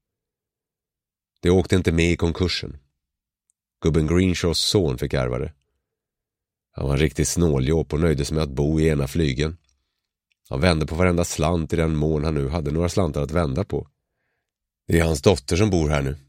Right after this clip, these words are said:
Hon är en äldre dam. Mycket excentrisk."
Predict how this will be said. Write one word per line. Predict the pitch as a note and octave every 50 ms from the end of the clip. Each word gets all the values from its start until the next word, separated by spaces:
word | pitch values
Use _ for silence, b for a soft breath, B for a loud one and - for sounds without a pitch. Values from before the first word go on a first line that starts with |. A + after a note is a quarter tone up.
| _ _ _ _ _ _ _ _ _ _ _ _ _ _ _ _ _ _ _ -
Hon | - D#2+ D#2 D#2+ E2
är | E2 E2
en | E2 E2
äldre | D#2+ E2 E2 D#2 E2+ F2+
dam. | D#2+ D#2+ E2+ F#2 F2+ C2+ B1 D#2+ - _ _ _ _ _ _ _ _ _ _ _ _ _ _ _ _ _ _ _ -
Mycket | F#2+ G2 G2+ F#2 - _ _ - - F#2+ D#2 B1+ B1+ - _ _ -
excentrisk." | - E2 - - E2+ D2+ C2+ B1 - - C#2+ - - - - -